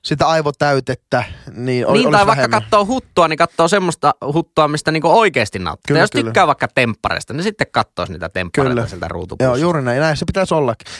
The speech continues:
Speaker 1: Eihän, ei, <clears throat> ei meillä minusta pitäisi olla, ö, meillä pitäisi olla pelkästään striimauspalveluita, ja joissa on satunnaisesti live-sisältöä. Esimerkiksi tämmöisiä juonnettuja live-tv-ohjelmia, oli se musiikkiaiheiset, talenttiaiheiset,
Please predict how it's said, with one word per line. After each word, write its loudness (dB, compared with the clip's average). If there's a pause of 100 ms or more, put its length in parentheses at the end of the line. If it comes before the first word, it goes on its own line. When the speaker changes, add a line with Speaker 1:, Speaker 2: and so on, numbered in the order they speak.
(120)
Speaker 1:
Eihän, 0 (100)
ei, -2 (240)
<clears throat> -12
ei 2
meillä 0
minusta -4
pitäisi -2
olla, 0 (680)
ö, 2
meillä 0
pitäisi -2
olla -4
pelkästään -2
striimauspalveluita, -2 (280)
ja 0
joissa 0
on -2
satunnaisesti -2 (160)
live-sisältöä. -2
Esimerkiksi -4
tämmöisiä -2 (320)
juonnettuja -2
live-tv-ohjelmia, -2
oli -2
se -4
musiikkiaiheiset, -2
talenttiaiheiset, -4